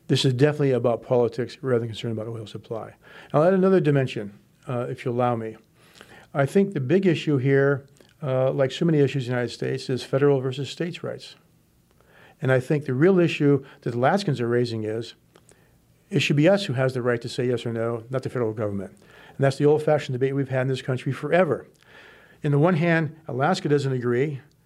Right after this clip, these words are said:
but the southeastern states very much agree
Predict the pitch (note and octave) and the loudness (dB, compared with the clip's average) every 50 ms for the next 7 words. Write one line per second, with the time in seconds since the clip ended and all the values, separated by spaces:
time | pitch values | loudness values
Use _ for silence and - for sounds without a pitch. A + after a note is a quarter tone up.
0 | _ _ _ _ _ _ _ _ - C#3+ B2+ B2+ C3 - - - E3 C#3+ C#3 B2+ | _ _ _ _ _ _ _ _ -8 -6 -2 -2 -2 -4 -6 -10 -6 -2 -2 -2
1 | - - E3 D3 C3+ - F#3+ G3 G3 D#3 C#3 - C#3+ C3 C3+ C3+ - - - A#2+ | 0 2 2 2 2 2 2 2 2 0 -2 0 0 0 0 0 -4 -6 -2 0
2 | D#3 F#3 G#3 A3+ A#3+ A3+ G3+ D#3+ E3 D3+ B2+ G2+ - | 2 4 4 2 2 2 2 4 4 2 2 0 -4